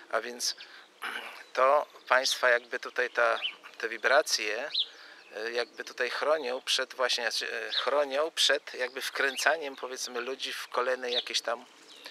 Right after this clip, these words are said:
fikcyjne rzeczy, żeby być dalej pokarmem energetycznym w stołówce diabła, w stołówce Elohim.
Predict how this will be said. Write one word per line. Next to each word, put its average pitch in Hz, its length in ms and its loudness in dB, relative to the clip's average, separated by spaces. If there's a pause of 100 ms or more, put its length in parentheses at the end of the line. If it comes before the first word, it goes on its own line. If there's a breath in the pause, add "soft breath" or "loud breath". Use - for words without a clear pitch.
(380 loud breath)
fikcyjne 120 560 -2
rzeczy, 107 360 2 (760 loud breath)
żeby 165 320 0
być 147 320 0
dalej 110 540 2 (640)
pokarmem 113 560 4 (680)
energetycznym 143 840 -2 (160)
w - 60 2
stołówce 139 400 2
diabła, 110 420 -6 (1000 loud breath)
w - 80 -4
stołówce 120 420 0
Elohim. - 500 -2